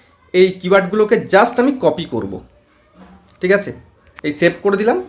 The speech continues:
সেভ করে দিয়ে আমি এবার এগুলোকে সবগুলোকে কপি করে নেব, ঠিক আছে? সিলেক্ট all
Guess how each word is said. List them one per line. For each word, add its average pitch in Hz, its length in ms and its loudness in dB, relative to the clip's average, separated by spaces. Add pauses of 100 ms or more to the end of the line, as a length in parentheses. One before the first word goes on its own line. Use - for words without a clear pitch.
(460)
সেভ 202 180 6 (100)
করে 233 180 4
দিয়ে 262 120 2 (160)
আমি 180 220 2
এবার 175 160 6 (100)
এগুলোকে 175 400 -2 (460)
সবগুলোকে 156 500 -6
কপি 127 240 -6
করে 107 200 -8
নেব, - 100 -12 (880)
ঠিক 156 180 -2
আছে? - 120 -8 (560)
সিলেক্ট 151 280 0 (160)
all 131 100 2